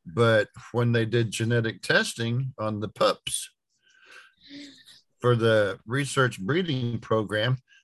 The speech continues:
they discovered that Bubbles was the sole parent of the baby sharks.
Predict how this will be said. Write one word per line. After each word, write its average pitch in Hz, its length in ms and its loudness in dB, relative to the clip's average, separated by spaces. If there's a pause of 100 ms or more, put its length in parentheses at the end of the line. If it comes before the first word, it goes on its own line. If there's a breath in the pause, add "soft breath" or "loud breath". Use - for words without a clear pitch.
they 208 120 2
discovered 127 760 0 (180)
that 101 480 -2 (760 soft breath)
Bubbles 139 600 2
was 95 280 -8
the 90 100 -10
sole 143 420 -4
parent - 720 -6 (200)
of 95 160 -6
the 92 60 -6
baby 87 360 -6
sharks. - 720 -10